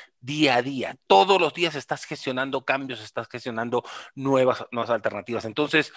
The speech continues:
eh, los que todavía no tengan, ya empiecen a evaluar qué es lo que van a hacer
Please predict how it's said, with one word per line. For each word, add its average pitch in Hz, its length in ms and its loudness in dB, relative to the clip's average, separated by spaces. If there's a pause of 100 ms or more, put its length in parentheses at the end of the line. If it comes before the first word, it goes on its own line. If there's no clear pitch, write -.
(320)
eh, 123 460 4
los 147 540 2
que 131 100 -4
todavía 135 320 4
no 185 100 2
tengan, 185 320 0
ya 151 120 2
empiecen 160 560 -4
a 135 40 2
evaluar 117 520 2
qué 160 120 0
es 143 100 -2
lo 151 120 2
que 127 80 0
van 127 200 2
a - 20 -4
hacer 139 280 -2